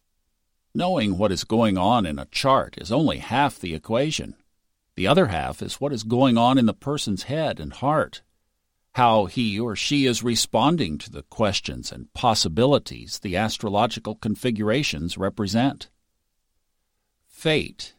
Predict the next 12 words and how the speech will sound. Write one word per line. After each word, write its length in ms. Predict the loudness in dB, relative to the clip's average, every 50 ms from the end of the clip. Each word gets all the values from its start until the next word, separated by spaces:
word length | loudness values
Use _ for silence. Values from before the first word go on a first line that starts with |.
| _ _ _ -14
in 140 | -12 -10 -8
the 100 | -6 -4
sense 480 | -2 0 2 2 2 2 0 -2 -4
that 200 | -6 -8 -6 -4
there 180 | -2 -2 -2 -2
is 140 | -2 -4 -4
one 420 | -2 2 4 4 6 4 4 4
single 460 | 2 2 2 4 4 4 2 2 0
choice 680 | -2 -4 -2 0 2 4 4 4 2 0 -6 -8 -8 -8
that 160 | -8 -12 -8
you 160 | -4 -2 -2
are 160 | -2 -2 -4